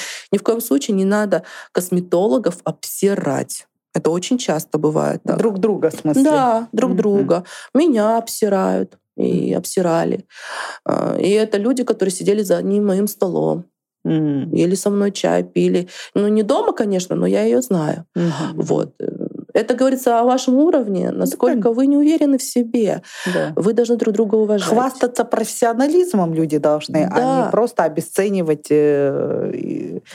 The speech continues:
Speaker 2: и
Speaker 1: Конечно.
Speaker 2: закапывать, как говорится.
Speaker 1: Да, и за счет
Speaker 2: Если бы еще
Speaker 1: этого
Speaker 2: было по
Speaker 1: себя.
Speaker 2: факту, если бы было по факту еще
Speaker 1: Так.
Speaker 2: так, да,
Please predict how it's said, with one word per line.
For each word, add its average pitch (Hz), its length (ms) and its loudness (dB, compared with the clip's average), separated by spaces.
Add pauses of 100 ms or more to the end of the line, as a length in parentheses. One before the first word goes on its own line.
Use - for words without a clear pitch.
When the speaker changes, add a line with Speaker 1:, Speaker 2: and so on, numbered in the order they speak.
(340)
Speaker 2:
и - 60 4
Speaker 1:
Конечно. 190 140 2
Speaker 2:
закапывать, 139 460 0
как 139 200 -2
говорится. 139 380 0
Speaker 1:
Да, 190 300 0
и 254 160 0 (120)
за 196 180 -2
счет 240 180 0 (140)
Speaker 2:
Если 202 240 0
бы 190 100 2
еще 226 180 4
Speaker 1:
этого 208 140 2
Speaker 2:
было 214 120 2
по - 0 -
Speaker 1:
себя. 202 260 2
Speaker 2:
факту, 196 400 0
если 190 240 0
бы 170 100 -2
было 180 220 2
по 175 160 -2
факту 180 360 -4
еще 165 380 0 (840)
Speaker 1:
Так. - 380 -2 (220)
Speaker 2:
так, 330 260 0
да, 175 200 0